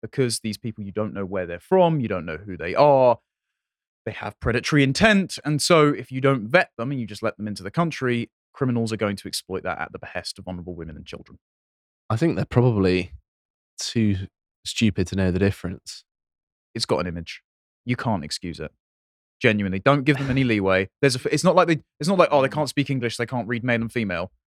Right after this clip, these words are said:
Speaker 1: There's
Speaker 2: I, I'm not, that's not really giving them the benefit of the doubt, because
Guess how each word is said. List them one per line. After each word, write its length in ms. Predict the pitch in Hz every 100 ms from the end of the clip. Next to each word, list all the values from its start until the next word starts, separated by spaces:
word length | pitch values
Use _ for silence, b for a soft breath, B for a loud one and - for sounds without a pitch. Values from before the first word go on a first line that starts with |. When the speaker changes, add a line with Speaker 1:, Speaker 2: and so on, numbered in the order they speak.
| -
Speaker 1:
There's 200 | 127 -
Speaker 2:
I, 280 | - - 127
I'm 100 | 143
not, 240 | 151 - -
that's 220 | 123 120
not 120 | 151
really 140 | 120 120
giving 280 | 123 110
them 260 | 104 98 98
the 60 | 113
benefit 320 | 110 107 -
of 60 | 98
the 80 | 98
doubt, 280 | 101 78 -
because 400 | 95 107 98 -